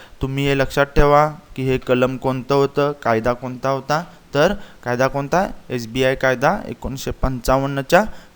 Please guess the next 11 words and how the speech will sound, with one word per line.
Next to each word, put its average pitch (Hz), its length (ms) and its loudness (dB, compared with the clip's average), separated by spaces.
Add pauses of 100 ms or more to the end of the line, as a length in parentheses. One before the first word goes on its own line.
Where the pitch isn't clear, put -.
कलम 147 320 4 (480)
पस्तीसनुसार. 147 1300 4 (680)
ओके, 156 240 -4 (1800)
तर 135 100 0
यामुळे 156 560 0
काय 175 220 4
झालं 127 340 2 (400)
की 156 420 -4
एसबीआय 143 500 2
ही 160 140 4
जगातील 143 760 -2